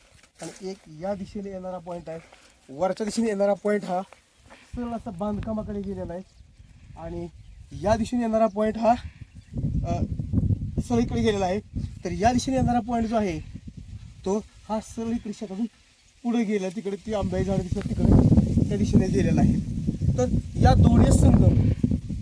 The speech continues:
या वारुळा ठिकाणी होतोय, म्हणजे हा दोन पॉइंट्स आपल्याला इथं मिळू शकतात. आता या ठिकाणी किती पाणी आहे,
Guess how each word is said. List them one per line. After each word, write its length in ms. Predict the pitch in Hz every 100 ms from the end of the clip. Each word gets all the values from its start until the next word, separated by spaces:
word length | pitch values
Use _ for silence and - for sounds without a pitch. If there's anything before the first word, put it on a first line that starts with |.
| -
या 140 | 202 208
वारुळा 400 | 208 214 220 220
ठिकाणी 320 | - - 220
होतोय, 320 | 220 220 220 - - -
म्हणजे 160 | 175 185
हा 180 | 214
दोन 360 | 226 151 247 277
पॉइंट्स 380 | - 240 240 247
आपल्याला 260 | - 208
इथं 260 | 214 - 262 - - - - - - 185
मिळू 180 | 233
शकतात. 400 | 262 262 - 180 - _ - - -
आता 180 | 175 240 - - -
या 180 | 170 233
ठिकाणी 280 | 247 269 262
किती 340 | - 285 330
पाणी 360 | 311 294 269 254
आहे, 280 | 240 240